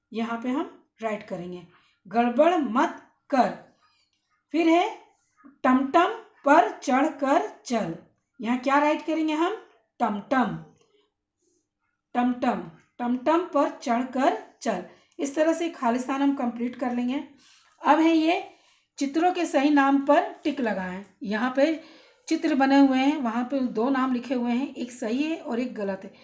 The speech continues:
जो सही है उसमें क्या करना है हमको? बॉक्स में करेक्ट आंसर लगाना है, टिक का निशान लगाना है। जैसे क्या पिक्चर बनी हुई है? मटर।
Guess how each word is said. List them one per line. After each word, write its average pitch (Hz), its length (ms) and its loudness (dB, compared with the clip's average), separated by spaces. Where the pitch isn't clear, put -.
जो 262 100 2
सही 269 360 2
है 339 80 0
उसमें 254 300 -4
क्या 269 140 -2
करना 269 260 -4
है 262 60 -4
हमको? 254 260 -2
बॉक्स 220 320 -8
में 392 220 0
करेक्ट 294 320 2
आंसर 233 300 0
लगाना 196 340 -4
है, 311 140 0
टिक - 260 -8
का 269 80 -2
निशान 220 320 -6
लगाना 180 300 -10
है। 220 140 -12
जैसे 233 320 0
क्या 262 140 4
पिक्चर 302 320 0
बनी 277 200 6
हुई 302 180 2
है? 320 80 4
मटर। 233 420 2